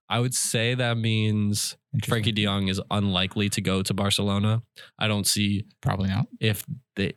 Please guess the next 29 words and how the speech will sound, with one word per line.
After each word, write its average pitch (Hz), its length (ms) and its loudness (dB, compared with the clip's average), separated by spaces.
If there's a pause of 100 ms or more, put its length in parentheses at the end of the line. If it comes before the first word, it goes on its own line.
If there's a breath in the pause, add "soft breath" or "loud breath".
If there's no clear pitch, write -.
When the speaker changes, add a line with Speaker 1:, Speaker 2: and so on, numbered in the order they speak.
Speaker 1:
they 104 120 0
probably 101 260 0
wouldn't 98 420 -4 (140)
have 98 180 0
much 87 220 0
need 98 220 2
for - 100 -4
them 85 140 0
after 85 360 -2
Speaker 2:
Yeah. 95 180 2 (160 loud breath)
Speaker 1:
signing 95 280 -2
Adrian 87 280 -2
Rabiot, 78 400 -2 (320 loud breath)
who's 104 140 0
already 87 460 0 (280)
pretty 104 160 0
developed 87 400 0
in - 80 0
Ligue 101 180 -2
one 92 260 0 (920)
and 98 380 0
a 104 40 0
little 98 180 0
bit - 120 -4
older. - 380 -4 (500)
But 98 200 -2
then 107 120 0
there's 107 240 0
also 95 720 0